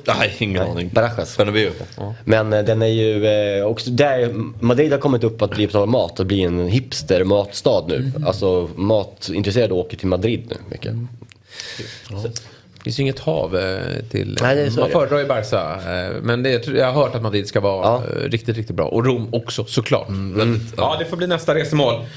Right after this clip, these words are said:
Speaker 3: Det spelades fotboll igår.
Speaker 2: Gjorde det?
Speaker 3: Jajamän,
Speaker 1: Ja.
Speaker 3: ligacup. Eh, ni behöver
Speaker 2: Jaha,
Speaker 3: inte,
Speaker 2: det var,
Speaker 3: eh,
Speaker 2: just det.
Speaker 3: Fabbe ser ju väldigt sällan internationell fotboll. Du gör det ju desto oftare.
Speaker 2: Ja.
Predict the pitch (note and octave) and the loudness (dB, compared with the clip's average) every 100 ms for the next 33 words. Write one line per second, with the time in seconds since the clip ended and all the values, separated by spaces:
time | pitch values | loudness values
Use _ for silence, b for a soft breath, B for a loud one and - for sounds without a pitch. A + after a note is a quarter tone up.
0 | B D#3 E3 G#3 F#3+ F#3 - G3+ D3+ B3+ | B -2 2 4 2 0 0 0 2 4
1 | G#3 A#2 - - - - G#2+ A2 E3 F#2+ | 4 2 0 -8 -18 0 2 4 2 0
2 | - - C#3 C3 B2 E3+ A#2+ G#2+ C3+ D3 | -6 2 2 4 2 4 2 2 2 2
3 | E3+ D3 C#3+ E3 D#3 B2+ A#2+ B2+ B2+ C3 | 4 2 4 2 4 4 2 2 0 2
4 | C3+ D#3+ D#3 B2+ C3 B2 B2+ A#2 C3+ C#3 | 2 4 2 2 2 4 2 2 0 2
5 | C#3+ C#3+ - C#3+ C#3 C3+ A2+ C#3 A#2 A2 | 2 -2 0 2 4 2 2 0 2 -2
6 | A#2+ A2+ A2+ - A#2 A2+ A2 A2 G#2 A2+ | -2 -2 -2 0 0 2 0 2 0 2
7 | D#3 F#3 C#3 C3 B2 A#2+ B2 B2 A2 A2+ | 2 2 2 0 0 0 0 0 2 0
8 | F#2+ G#2 | 2 2